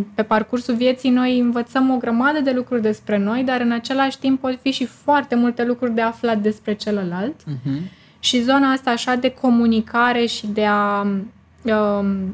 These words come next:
Speaker 1: îl înțelege mai bine pe celălalt ajută la crearea unei vulnerabilități comune,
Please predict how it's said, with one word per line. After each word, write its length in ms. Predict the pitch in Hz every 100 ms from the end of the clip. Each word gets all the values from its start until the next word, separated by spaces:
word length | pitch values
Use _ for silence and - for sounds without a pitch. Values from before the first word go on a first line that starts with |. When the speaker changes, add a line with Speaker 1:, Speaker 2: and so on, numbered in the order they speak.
| -
Speaker 1:
îl 120 | 233
înțelege 600 | 233 226 226 220 294 285
mai 200 | 247 226
bine 240 | 214 214 214
pe 120 | 214
celălalt 600 | 208 220 220 214 208 220
ajută 420 | 214 208 233 -
la 400 | 247 240 226 214 -
crearea 640 | - 220 233 247 240 220
unei 380 | 214 214 214 214
vulnerabilități 960 | 202 220 226 220 208 208 202 202 240 -
comune, 580 | 233 208 196 196 269